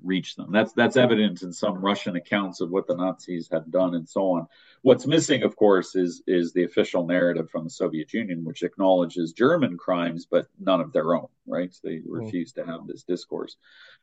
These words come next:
Speaker 1: Uh, so yeah, that, that is quite revealing,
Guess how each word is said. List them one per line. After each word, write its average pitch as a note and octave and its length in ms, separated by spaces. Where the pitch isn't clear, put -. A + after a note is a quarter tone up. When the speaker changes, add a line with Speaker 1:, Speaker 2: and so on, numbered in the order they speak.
Speaker 1:
Uh, F2+ 300
so - 200
yeah, C#3 260
that, B2+ 340
that C3 220
is B2+ 200
quite A2 360
revealing, F2+ 680